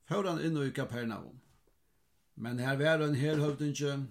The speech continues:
og hevði ein huskall sum var sjúkur og lá at doyggja, og sum hann helt nógv um. Men tá og hann fekk at frætta um Jesus,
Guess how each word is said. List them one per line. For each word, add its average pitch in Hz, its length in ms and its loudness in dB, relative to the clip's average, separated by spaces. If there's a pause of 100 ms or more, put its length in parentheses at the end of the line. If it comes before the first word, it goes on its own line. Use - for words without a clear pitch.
(140)
og - 80 -10
hevði 139 260 -2
ein 131 120 0
huskall 156 500 0
sum 147 180 -4
var 139 80 -4
sjúkur 180 540 -2
og 151 180 2
lá 151 120 4
at 143 100 -2
doyggja, 170 400 -2 (540)
og 151 140 4
sum 156 160 2
hann 147 160 2
helt 143 220 -2
nógv 151 320 -2
um. 110 280 -6 (1000)
Men 110 160 -10
tá 156 240 0
og 185 100 4
hann 160 180 2
fekk 165 200 -4
at 143 100 -6
frætta 175 380 -4
um 156 100 2
Jesus, 135 680 -2